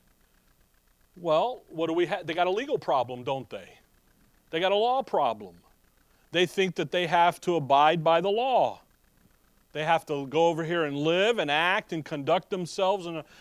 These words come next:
observing days and weeks and months and all that stuff.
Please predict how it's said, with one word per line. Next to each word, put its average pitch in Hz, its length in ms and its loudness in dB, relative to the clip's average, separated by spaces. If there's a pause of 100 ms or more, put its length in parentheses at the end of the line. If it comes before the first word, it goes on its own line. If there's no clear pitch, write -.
(360)
observing 185 600 2
days 208 640 0 (220)
and 139 200 -4
weeks 226 500 0
and 143 200 -4
months 208 380 2
and 175 100 -6
all 214 120 2
that 208 80 -2
stuff. 240 180 -2